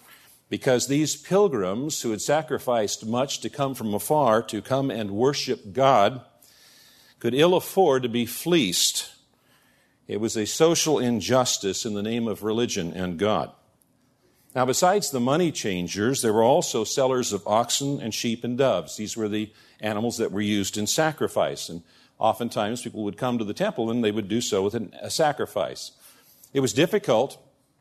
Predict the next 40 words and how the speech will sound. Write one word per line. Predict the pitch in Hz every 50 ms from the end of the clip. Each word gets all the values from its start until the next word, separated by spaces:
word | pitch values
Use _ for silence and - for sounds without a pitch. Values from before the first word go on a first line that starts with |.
| _ -
if | 120 95
you | 107 123
were | 120 107
coming | - 127 120 117 101
from | - 110 98
some | - 127 120 110
place | - _ - 110 98 - -
far | - 107 98 101
away | 98 90 101 120
like | 120 98 92 -
Rome, | 120 131 156 131 107 120
to | 107 101
bring | 90 110 110 110
your | 101 98
animal | 104 117 120 113 98
with | 90 95 90 -
you | 92 82
from | - - 90 101
Rome. | 120 156 170 123 90 90
And | 92 -
so | - 120 110 107 - - - - _ _ _
oftentimes | - 90 90 - 135 131 - 113 113 117 110
you | 110 110
would | 113 104 -
come | - 117 107 113
and | 113 107
you | 98 98
would | 98 92 -
purchase | - 101 - - - -
an | 98 98
animal | - 104 104 113 113 107 98 95
locally, | 101 113 135 165 - - 95 85 82 87 117 - _ _ - - _ _ _
and | - 113 117
then | 120 117
you'd | 110 110 104 -
take | 117 95 87 110
it | 110 - -
to | - 107
the | 90 104
temple. | - - 185 208 190 - 120 82 - - -